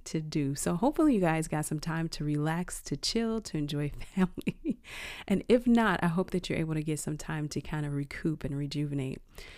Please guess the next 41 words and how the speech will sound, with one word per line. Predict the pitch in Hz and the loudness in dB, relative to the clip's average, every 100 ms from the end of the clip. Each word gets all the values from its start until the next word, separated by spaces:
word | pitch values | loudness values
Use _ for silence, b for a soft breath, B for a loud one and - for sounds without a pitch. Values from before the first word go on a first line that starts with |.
| B - | B 2
But | 147 190 | 4 6
you | |
guys, | 196 185 175 | 4 4 2
guess | 180 - | 0 0
what? | 151 - | -4 -2
We're | 190 220 | -2 -2
blessed | 160 - - - 160 | -2 -4 -8 -8 0
because | 185 269 - - 160 143 139 147 160 | 4 4 0 -4 0 0 0 -2 -2
not | 170 185 | 0 2
only | 202 262 339 | 2 4 4
have | 269 196 | 4 0
God | - 165 160 165 | 0 0 0 -2
blessed | 156 143 - | -2 -2 -2
us | 151 - - | -2 -4 -4
to | - 156 156 143 B - | -2 0 0 -4 B -6
see | - 165 | -2 0
another | 143 147 139 | 0 -2 -2
day, | 147 - - - | -2 -4 -4 -4
but | 170 | 0
he's | 170 | 0
blessed | 156 156 139 | 0 -2 -2
us | 147 | -6
to | - 156 | -6 -6
see | - 151 | -4 -4
another | 139 135 135 | -4 -4 -6
year. | 147 - 87 160 - B B B - | -6 -6 -6 -6 -8 B B B 0
And | - - | 2 2
if | 160 160 | 0 -2
you're | 180 | 0
listening | 214 - - 139 | 0 -2 -4 -4
to | - | -4
this, | 139 143 - | -2 -2 -2
you | 156 185 | 0 0
have | 285 - | 0 0
made | 180 170 | 0 0
it | 165 - | 0 -2
to | - | -4
twenty | 262 - 160 160 151 214 | -4 -4 -2 -2 -2 -4
twenty-three. | 254 - 175 165 - 226 233 - 160 160 160 | -4 -4 -2 -2 -2 -4 -2 -2 0 0 -2
So | 202 | -4
that's | 208 - | -6 -6